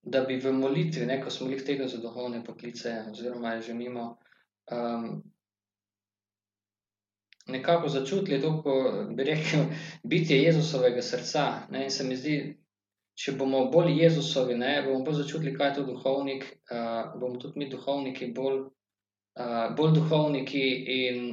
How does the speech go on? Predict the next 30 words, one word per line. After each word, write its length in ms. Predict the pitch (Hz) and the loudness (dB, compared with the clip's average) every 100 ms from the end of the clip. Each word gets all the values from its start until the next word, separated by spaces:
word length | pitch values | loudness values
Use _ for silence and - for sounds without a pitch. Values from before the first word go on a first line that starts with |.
| 123 | -4
nas 160 | 127 127 | -6 -4
bodo 200 | 131 131 | -6 -6
tudi 240 | 147 143 | -6 -4
vi 80 | 139 | 0
laiki 400 | 139 127 123 123 | 2 2 0 -4
bolj 200 | 131 135 135 | -4 -4 -2
gledali 360 | 135 120 - | 0 0 -2
kot, 380 | 120 117 - - - - | -6 -8 -12 -16 -16 -10
eh, 300 | 117 113 101 - | -8 -6 -8 -6
kot 240 | 135 127 127 | -4 -4 -6
duhovnike, 680 | - 143 127 117 - 117 113 - 127 | -2 0 0 -4 -4 -4 -4 -6 -6
ne 80 | 127 | -6
samo 260 | 131 123 | -6 -6
kot 220 | 123 127 123 | -6 -8 -8
kake 260 | 123 123 123 123 | -6 -4 -6 -8
fun-, 100 | 120 | -10
funkcionarje 540 | 131 127 127 123 123 113 | -8 -6 -4 -2 -2 -4
ali 100 | 110 | -6
kaj 160 | - | -14
podobnega. 600 | 117 117 117 113 107 104 104 104 - _ _ _ _ _ _ | -12 -8 -6 -6 -4 -4 -4 -8 -20 _ _ _ _ _ _
Ehm, 440 | 117 113 107 107 104 - | -8 -6 -4 -6 -8 -10
in 460 | 117 120 117 113 110 107 _ _ _ _ _ _ | -6 -4 -4 -6 -10 -14 _ _ _ _ _ _
ta 200 | 139 139 | -2 0
poglobitev 920 | 131 127 123 160 160 127 120 113 - 117 | -2 -2 0 2 6 6 6 4 -4 -4
zavesti, 600 | 123 123 139 - 117 - | -4 -2 -2 -4 -6 -4
kaj 220 | 127 127 | -4 0
to 160 | 127 123 | 2 2
je 380 | 127 131 110 117 | 2 0 -2 -6
biti 200 | 131 123 | -6 -8
duhovnik, 680 | 113 - 131 139 139 135 | -10 -4 -4 -4 -6 -10